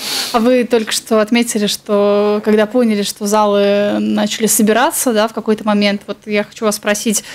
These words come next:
как вы думаете, это в связи с чем? Покупательская способность улучшилась или появилась тяга к культуре, к просвещению,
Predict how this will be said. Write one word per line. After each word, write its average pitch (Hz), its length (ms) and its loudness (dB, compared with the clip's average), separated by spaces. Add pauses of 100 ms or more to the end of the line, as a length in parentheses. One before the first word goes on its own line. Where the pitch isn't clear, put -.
(300)
как - 160 -2
вы 247 80 2
думаете, 240 500 2
это 208 720 -2
в - 40 -10
связи 214 360 2
с 208 120 0
чем? 202 560 0
Покупательская 214 760 -2
способность 233 680 0
улучшилась 220 680 0
или 220 220 4
появилась 208 540 0
тяга 214 280 0
к 202 60 -12
культуре, 240 420 0
к - 120 -18
просвещению, 208 960 0